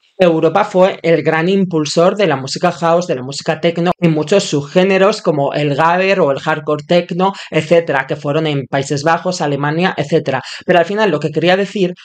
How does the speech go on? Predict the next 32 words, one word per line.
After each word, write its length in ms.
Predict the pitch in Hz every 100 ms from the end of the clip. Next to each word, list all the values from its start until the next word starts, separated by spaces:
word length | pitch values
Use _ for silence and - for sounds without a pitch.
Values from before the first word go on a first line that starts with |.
| _
es 320 | 175 190 - - _ _ _ _ -
que 80 | 180
nunca 380 | 160 185 220 285
ha 20 |
ganado 320 | 226 160 170
Eurovisión 560 | 151 147 147 143 165 170
una 160 | 196
canción 380 | 175 160 170 156
de 140 | 139 151
este 220 | 147 190
género 440 | 175 160 175 214
que 180 | 190 165
en 280 | 180 165 147
los 180 | 139 -
años 300 | 139 175 190
dos 180 | 185 180
mil 240 | 170 220
dominó 720 | 175 143 156 131 135 156 214 - _ -
tanto, 720 | 185 208 233 - 156 202 269 - - - -
eh, 340 | 185 175 165
la 100 | 160
música 340 | 147 151 - 233
europea. 640 | 180 135 123 226 240 - _ _ _ _ _ _ _ _ _ _
Entonces, 680 | 190 190 202 175 147 - _ _
estaría 480 | - - 170 175 156 160
muy 280 | 156 208
guay, 320 | 247 240 247 240
aunque 240 | 156 156
sea 240 | 151 190 170
de 140 | 135
forma 520 | 147 160 185 196 190
tardía, 640 | 185 160 143 170 190 165